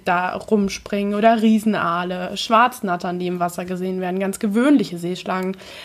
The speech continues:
Riesenhaie, wie wir die jetzt schon hatten, Wale, Urwale, ähm, Saurierknochen, die gefunden wurden, ähm, oder auch einfach nur Algenteppiche, treibende Baumstämme, <laughs> ähm,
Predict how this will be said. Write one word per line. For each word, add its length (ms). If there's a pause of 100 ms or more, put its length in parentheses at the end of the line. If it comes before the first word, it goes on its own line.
(140)
Riesenhaie, 540
wie 180
wir 100
die 120
jetzt 200
schon 140
hatten, 460
Wale, 400
Urwale, 840
ähm, 540 (680)
Saurierknochen, 1120
die 140
gefunden 540
wurden, 360 (640)
ähm, 420
oder 200
auch 100
einfach 240
nur 320
Algenteppiche, 1000
treibende 500
Baumstämme, 1200
<laughs> 40
ähm, 500